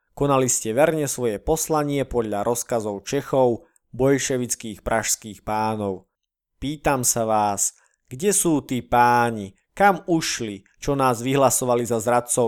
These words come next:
národa, štátu? Prečo nezostali doma? Prečo nie sú tu a nebránia hranice,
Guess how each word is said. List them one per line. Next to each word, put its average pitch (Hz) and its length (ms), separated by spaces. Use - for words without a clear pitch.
národa, 117 720
štátu? - 720
Prečo 208 320
nezostali 123 640
doma? 120 320
Prečo 208 400
nie 160 240
sú - 320
tu 180 240
a 123 160
nebránia 139 800
hranice, 131 640